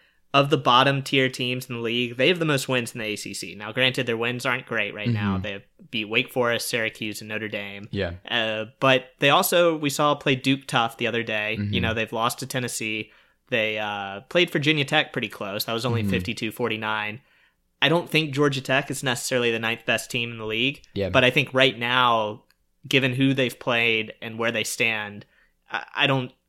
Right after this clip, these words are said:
Speaker 1: I'm not, uh, I don't know. I, like, I just don't watch a lot of, like, lower tier A C C basketball.
Speaker 2: Yeah.
Speaker 1: Like, I just don't. So, like, what I see with Georgia Tech is kinda where I put them right now at
Speaker 2: Yeah.
Speaker 1: number nine. And,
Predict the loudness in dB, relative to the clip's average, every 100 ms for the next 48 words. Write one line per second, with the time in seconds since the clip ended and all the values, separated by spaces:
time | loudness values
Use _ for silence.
0 | _ _ _ _ _ _ 0 4 6 4
1 | 0 _ _ _ -2 2 4 4 -2 -14
2 | _ 4 4 6 4 4 2 4 4 6
3 | 4 4 4 6 4 4 2 4 2 0
4 | 0 2 2 4 4 4 2 -2 -2 -2
5 | 2 4 6 4 2 2 4 4 2 4
6 | 4 4 2 0 -4 -20 -20 -2 6 8
7 | 8 6 4 2 2 2 2 2 2 2
8 | 2 -4 -10 -2 -2 -2 -2 2 2 0
9 | -2 -4 -4 -8 -10 -10 -8 -6 0 0
10 | -2 -6 -8 -8 -8 0 0 0 -8